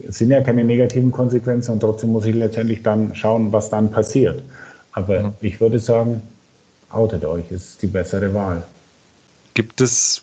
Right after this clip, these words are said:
Speaker 2: sowas wie eine beste Strategie für ein Coming-out am Arbeitsplatz?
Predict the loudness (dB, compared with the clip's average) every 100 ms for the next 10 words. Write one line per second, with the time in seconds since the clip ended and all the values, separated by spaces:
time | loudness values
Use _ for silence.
0 | _ -8 -2 2 2 0 -2 -2 2 2
1 | 0 -4 _ _ _ _ _ -2 -2 -2
2 | -2 -2 -2 -2 -2 -2 -4 -4 -4 -6
3 | -2 0 0 -2 -2 0 2 2 2 0
4 | 0 0 -2 0 -2 -2